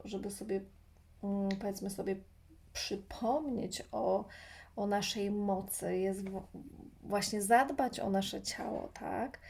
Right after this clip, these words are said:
Em, to jest taki, mm, powiedzmy sobie, piękny sposób,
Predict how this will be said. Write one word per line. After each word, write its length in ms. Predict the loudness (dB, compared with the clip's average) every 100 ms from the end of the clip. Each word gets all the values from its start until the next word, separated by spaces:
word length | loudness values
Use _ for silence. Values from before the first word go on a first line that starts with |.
| -16 -14 -16 -4
Em, 1160 | 2 4 6 6 4 2 2 0 0 -2 -2 -4 -8 -18 -20 -6
to 160 | 2 4
jest 300 | 4 0 -4
taki, 680 | -6 -2 2 4 4 2 -4 -12 -20 -20 -20 -20 -20 -20 -20 -20 -20 -20 -20 -20 -20 -16 -2
mm, 440 | 2 4 4 2
powiedzmy 420 | 2 0 2 0 0
sobie, 500 | 0 2 4 4 2 -4 -18 -20 -20 -20 -20 -14 0
piękny 520 | 2 2 0 -2 -2
sposób, 800 | -2 -6 -6 -2 2 2 0